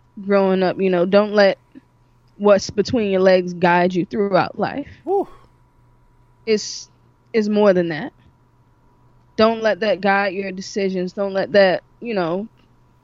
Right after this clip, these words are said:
Speaker 1: cloud, cloud your head. Like,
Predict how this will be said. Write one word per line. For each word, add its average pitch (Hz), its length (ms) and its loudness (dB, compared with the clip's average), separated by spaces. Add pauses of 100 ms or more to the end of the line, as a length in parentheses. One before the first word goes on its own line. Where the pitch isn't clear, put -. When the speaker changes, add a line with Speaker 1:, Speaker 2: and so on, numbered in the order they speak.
(640)
Speaker 1:
cloud, 202 520 2
cloud 202 500 -2
your 196 160 0
head. 196 400 0
Like, 139 340 -8